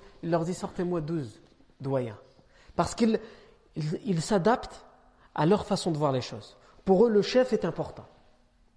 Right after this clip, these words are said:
Donc, le prophète sallallahu alayhi wa sallam, il leur dit pas, « Je suis votre chef. » Il leur dit, « Sortez-moi douze de vos chefs,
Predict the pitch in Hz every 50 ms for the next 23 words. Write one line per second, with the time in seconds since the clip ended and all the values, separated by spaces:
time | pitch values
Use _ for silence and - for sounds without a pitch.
0 | _ _ _ _ _ _ _ _ _ _ _ _ _ - 214 208 220 240 240 226
1 | 233 226 - 285 269 254 226 220 196 185 226 - 311 302 208 214 214 - - 240
2 | 196 202 190 - 180 147 - 135 123 - - - - _ _ - 180 185 208 190
3 | 185 185 247 277 - - - - - - - - - 226 208 - - 202 196 202
4 | 214 196 170 190 208 180 156 156 160 151 160 151 - - 175 180 - - -